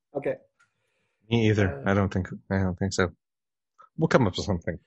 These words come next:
Speaker 1: We have to have something to do, 'cause there's not any Star Trek. There's no more Mandalorian.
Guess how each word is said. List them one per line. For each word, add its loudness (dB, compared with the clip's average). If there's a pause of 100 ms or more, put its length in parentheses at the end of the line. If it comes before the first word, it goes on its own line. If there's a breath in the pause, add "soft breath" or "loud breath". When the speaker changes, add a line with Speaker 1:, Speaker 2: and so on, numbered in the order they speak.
(240)
Speaker 1:
We 2
have 4
to 6
have 4
something 2
to -8
do, 6
'cause -4
there's -4
not 2
any -2
Star 0
Trek. 0
There's -2
no -4
more 2
Mandalorian. 0